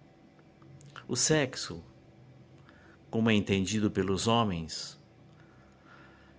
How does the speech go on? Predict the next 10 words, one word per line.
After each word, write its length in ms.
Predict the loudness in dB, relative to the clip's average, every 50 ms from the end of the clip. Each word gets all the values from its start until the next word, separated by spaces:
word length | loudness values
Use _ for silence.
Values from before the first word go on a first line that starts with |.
| -20 -20 -20 -20 -14
se 200 | -6 -2 0 2
traduz 440 | 4 6 4 4 6 4 4 4 4
em 100 | 4 4
momentos 640 | 6 6 4 6 6 4 4 4 2 -2 -6 -4 -2
de 100 | -2 0
satisfação 1000 | 4 4 4 2 2 -2 0 0 0 0 0 4 6 6 6 6 4 2 0 -2 -2
entre 260 | -4 -4 0 2 2
homens 320 | 4 4 4 2 2 2
e 60 | 0
mulheres. 840 | 0 0 0 -2 -4 -4 -8 -12 -16 -18 -16 -14 -14 -16 -18 -20